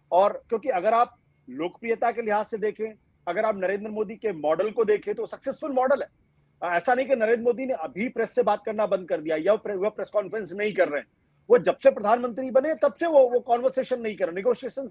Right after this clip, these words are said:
नहीं कर रहे हैं और करते भी नहीं, उनको इस बारे में यकीन भी नहीं है, जब तक कि politically बहुत ज्यादा important ना हो। तो ये तुलना करना क्या ठीक होगा in that sense? Not talking in terms of popularity, but Rahul की यात्रा से बीजेपी में बेचैनी, ये दोनों चीजें जुड़ती हुई दिखाई पड़ती हैं आपको?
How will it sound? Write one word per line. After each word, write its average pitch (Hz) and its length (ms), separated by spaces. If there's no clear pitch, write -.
नहीं 277 120
कर 165 140
रहे 139 140
हैं 113 120
और - 80
करते 269 300
भी 294 100
नहीं, 233 100
उनको 233 180
इस 170 80
बारे 208 240
में 233 120
यकीन 247 320
भी 190 80
नहीं 165 100
है, 127 80
जब 190 180
तक 247 100
कि 254 100
politically 214 520
बहुत 190 360
ज्यादा 196 220
important 196 440
ना 175 180
हो। 160 240
तो 294 260
ये 233 280
तुलना 254 500
करना 240 360
क्या 285 180
ठीक - 500
होगा 240 260
in 247 80
that 220 220
sense? 202 200
Not 262 160
talking 262 220
in 269 120
terms 247 180
of 277 120
popularity, 233 480
but 269 80
Rahul 180 300
की 320 160
यात्रा 254 320
से 311 120
बीजेपी 240 460
में 247 140
बेचैनी, 254 320
ये 285 60
दोनों 220 240
चीजें 247 240
जुड़ती 208 280
हुई 269 80
दिखाई 208 260
पड़ती 254 280
हैं 247 60
आपको? 226 280